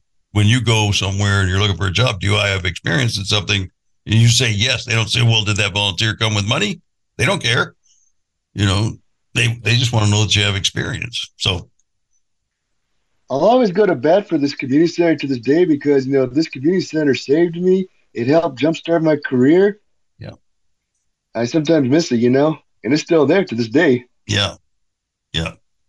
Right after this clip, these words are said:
Speaker 1: Well, you're, you're a, a legacy that they can point to and, and, uh, so one of the success stories. How about you, Drew? I know you, you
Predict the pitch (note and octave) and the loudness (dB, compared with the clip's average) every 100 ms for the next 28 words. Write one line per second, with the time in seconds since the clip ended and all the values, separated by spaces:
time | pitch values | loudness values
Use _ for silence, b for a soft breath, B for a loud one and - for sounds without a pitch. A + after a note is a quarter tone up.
0 | _ _ _ _ _ _ _ _ _ - | _ _ _ _ _ _ _ _ _ -2
1 | E3+ D3+ C3+ C3+ B2 C#3+ C#3 A#2+ A2 A2 | 0 0 0 0 0 2 2 0 0 2
2 | B2 C3 A#2 - G#2+ G#2 F#2+ E2+ G#2 G2+ | 2 2 0 0 0 0 -2 -2 -2 -2
3 | F2+ E2 G2+ F#2+ E2 F#2+ F2 D2 G2 _ | -8 -6 -4 -2 -4 -6 -6 -8 -12 _
4 | _ _ _ _ _ _ _ _ - E2 | _ _ _ _ _ _ _ _ -8 -2
5 | E2+ E2 E2 E2+ F2+ E2 E2+ G#2+ B2+ A2+ | 0 0 -2 -2 -2 -2 -2 0 2 2
6 | - G2+ - G#2+ - C#2+ G#1+ - - - | 0 -2 -4 -4 -4 -10 -14 -12 -12 -12
7 | _ _ _ _ _ _ _ _ _ _ | _ _ _ _ _ _ _ _ _ _
8 | _ _ _ _ _ _ _ _ _ _ | _ _ _ _ _ _ _ _ _ _
9 | - A#2 A#2+ A2 A2+ A2 G#2 G#2 A#2 A#2 | -4 0 0 2 2 2 0 0 2 2
10 | B2 A#2+ A2+ G#2+ G#2 | 2 2 2 0 -2